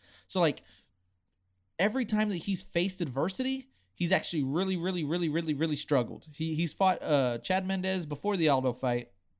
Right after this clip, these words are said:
and boy, that was a dog fight. He was getting manhandled for r-, rounds before he finally ended up winning that. He gets in a dog fight with Nate Diaz the first time, panics, gets choked out.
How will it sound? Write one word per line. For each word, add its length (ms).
and 200
boy, 220
that 140
was 140
a 160
dog 400
fight. 220
He 100
was 100
getting 260
manhandled 560
for 200
r-, 340
rounds 1000
before 320
he 100
finally 320
ended 160
up 100
winning 220
that. 220
He 120
gets 200
in 60
a 60
dog 280
fight 220
with 80
Nate 220
Diaz 420
the 80
first 300
time, 300
panics, 600
gets 220
choked 320
out. 300